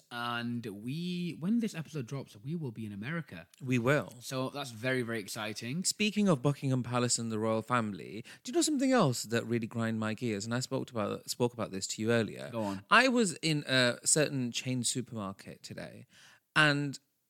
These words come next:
Speaker 2: you know what? It went really smoothly, the self-service terminal. But can somebody please explain to me why it's so important to put something in the bagging area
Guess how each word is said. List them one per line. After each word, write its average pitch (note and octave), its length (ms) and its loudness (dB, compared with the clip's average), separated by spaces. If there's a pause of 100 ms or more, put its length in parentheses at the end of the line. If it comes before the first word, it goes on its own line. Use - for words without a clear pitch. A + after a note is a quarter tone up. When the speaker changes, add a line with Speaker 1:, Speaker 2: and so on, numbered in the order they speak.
(240)
Speaker 2:
you A3 100 6
know C4+ 140 8
what? B2 260 6 (140)
It - 160 2
went F3 180 0
really C#3+ 220 4
smoothly, C#3+ 420 0
the A2+ 140 -8
self-service A#2+ 640 0
terminal. G#2 520 -4 (360)
But F#3+ 200 2
can B3 160 2
somebody D#4 260 2
please B3+ 220 2
explain G3+ 380 0
to D#3 80 -4
me C3 120 0
why C#3 220 0
it's - 200 0
so C#3+ 140 0
important C#3 640 0 (640)
to D3 100 2
put E3 220 2
something B2 320 0
in A#2+ 140 2
the A2 80 2
bagging B2 480 4
area A2 720 2